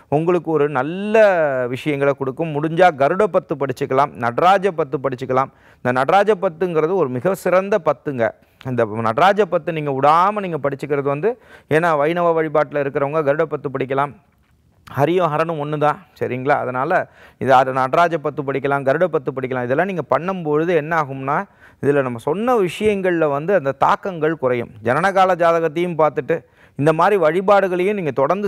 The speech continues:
செஞ்சுட்டு வரும்பொழுது கண்டிப்பா மாபெரும் வெற்றிகள் நீங்க உறுதியா அடைவீங்கன்றதுல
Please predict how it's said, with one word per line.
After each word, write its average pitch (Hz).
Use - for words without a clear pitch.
செஞ்சுட்டு 175
வரும்பொழுது 151
கண்டிப்பா 175
மாபெரும் 190
வெற்றிகள் 160
நீங்க 139
உறுதியா 180
அடைவீங்கன்றதுல 135